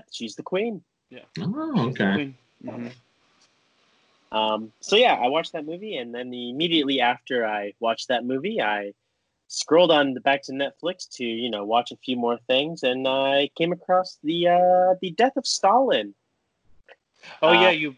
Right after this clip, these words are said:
Speaker 2: you tweeted
Speaker 3: Yep.
Speaker 2: about that. Yeah.
Speaker 1: Yes, I did.
Speaker 2: Mm-hmm.
Speaker 1: Yes, I did. Um,
Speaker 3: <laughs>
Speaker 1: I just came across it. I watched the trailer for, like, I watched the whole trailer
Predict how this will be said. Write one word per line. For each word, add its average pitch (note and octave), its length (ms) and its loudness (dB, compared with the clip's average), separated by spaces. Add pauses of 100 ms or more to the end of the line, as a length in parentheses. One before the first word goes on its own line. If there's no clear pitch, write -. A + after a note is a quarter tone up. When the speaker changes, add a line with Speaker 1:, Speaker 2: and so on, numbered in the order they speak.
Speaker 2:
you D3+ 180 -14
tweeted E3 320 -4
Speaker 3:
Yep. D3+ 80 -4
Speaker 2:
about A#2+ 320 -14
that. A#2 180 -16 (400)
Yeah. C3 180 -20
Speaker 1:
Yes, F3 240 0
I E3+ 140 -10
did. G#2 260 -8 (240)
Speaker 2:
Mm-hmm. A2+ 160 -20
Speaker 1:
Yes, E3+ 200 -4
I D#3 100 -4
did. F#2+ 300 -18 (520)
Um, G#2+ 480 -6 (420)
Speaker 3:
<laughs> - 480 -14
Speaker 1:
I C#3 100 0
just - 180 -4
came G#3 160 2
across - 420 -4
it. - 80 -10 (200)
I B2+ 100 -4
watched E3 260 -2
the D3+ 80 -8
trailer D#3+ 360 0
for, D3 120 -10
like, A#2 280 2 (460)
I B2 80 -2
watched C3+ 200 0
the C#3+ 60 -12
whole D3+ 140 -4
trailer C3+ 520 0